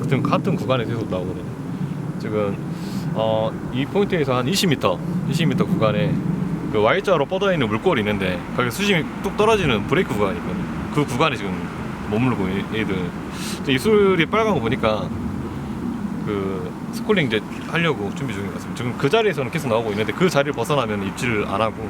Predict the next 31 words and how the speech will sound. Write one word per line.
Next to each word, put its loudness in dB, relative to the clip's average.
그 -4
사이에 0
그 2
구간 2
안에 2
들어오면 0
입질 -2
하는 -2
그런 -4
패턴인데 0
입질이 0
엄청 6
약해요. 0
그냥 2
물고 6
그냥 4
그 0
자리에 2
가만히 2
있는, -2
지나가는 4
먹이 4
그냥 2
어쩔 4
수 -2
없이 -2
먹게, 2
먹으려고 2
하는 0
그 0
입질이라, 0